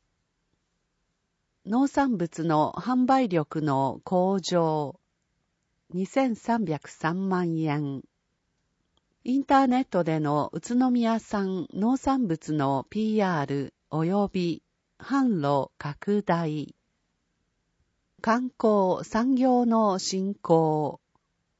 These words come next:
七億三千六百八十万円。旧大谷公会堂などを活用した観光周遊拠点施設の開業。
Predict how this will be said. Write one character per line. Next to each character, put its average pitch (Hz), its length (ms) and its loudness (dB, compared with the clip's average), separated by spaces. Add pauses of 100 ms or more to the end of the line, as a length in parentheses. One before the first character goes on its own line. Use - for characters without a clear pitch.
(440)
七 226 360 2
億 156 520 -2
三 262 300 0
千 254 260 2
六 165 240 0
百 208 480 -2
八 175 360 -4
十 247 320 0
万 208 360 0
円。 139 440 -2 (1300)
旧 240 340 0
大 269 240 2
谷 185 200 0
公 233 260 0
会 247 280 0
堂 220 280 2
な 220 160 0
ど 160 240 0
を 135 60 -6
活 - 340 -8
用 180 260 -2
し - 200 -12
た 151 260 -4 (280)
観 262 240 0
光 226 360 2
周 262 280 -2
遊 262 320 0
拠 220 200 -4
点 269 340 0
施 254 220 -4
設 165 400 -4
の 135 420 0
開 175 440 -2
業。 147 640 0